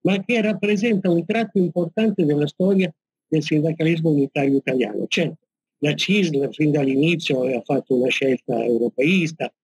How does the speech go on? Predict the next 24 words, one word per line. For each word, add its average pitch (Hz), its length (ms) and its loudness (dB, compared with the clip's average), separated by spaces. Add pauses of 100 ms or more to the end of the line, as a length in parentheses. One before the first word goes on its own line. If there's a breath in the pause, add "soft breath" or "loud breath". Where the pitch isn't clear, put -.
(120)
la 233 200 0
C - 200 -4
G - 160 -6
L 143 400 0 (960)
e - 160 -4
anche - 280 -4
la 117 100 0
uil, 143 240 2 (180)
la 139 160 0
C - 200 -2
G 147 240 0
L 139 120 0
venne 135 280 0
dopo, 175 500 -2 (200)
ma 180 140 -2
poi 240 280 0
soprattutto 208 720 -2
attraverso 190 580 0
la 170 100 0
federazione 180 720 0
unitaria 180 720 2
ci 165 240 -4
fu 220 140 2
veramente 185 720 0